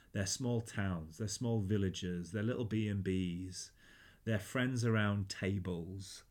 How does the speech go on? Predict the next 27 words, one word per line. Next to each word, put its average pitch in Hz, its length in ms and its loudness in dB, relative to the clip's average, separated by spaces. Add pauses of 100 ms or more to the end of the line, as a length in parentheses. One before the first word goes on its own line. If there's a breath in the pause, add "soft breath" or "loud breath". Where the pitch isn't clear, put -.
(420 loud breath)
Uh, 95 580 -2
this 131 400 -2
is 156 160 -4
where 135 160 2
Jesus 101 500 0
spends 98 500 -4
his 101 260 -2
ministry. 120 560 -2 (380)
This 117 200 4
is 110 140 -2
where 107 100 2
he 98 160 4
spends 104 460 -2
his 98 220 -4
life, 110 500 -4 (340 loud breath)
on 107 180 -2
the 101 120 0
roadside 104 1000 0
with 92 260 -4
the 92 200 -4
individual, 98 920 0
with 95 180 -2
a 98 60 0
woman 120 560 2 (420 loud breath)
at - 220 -10
a 110 60 0
well. 87 600 -6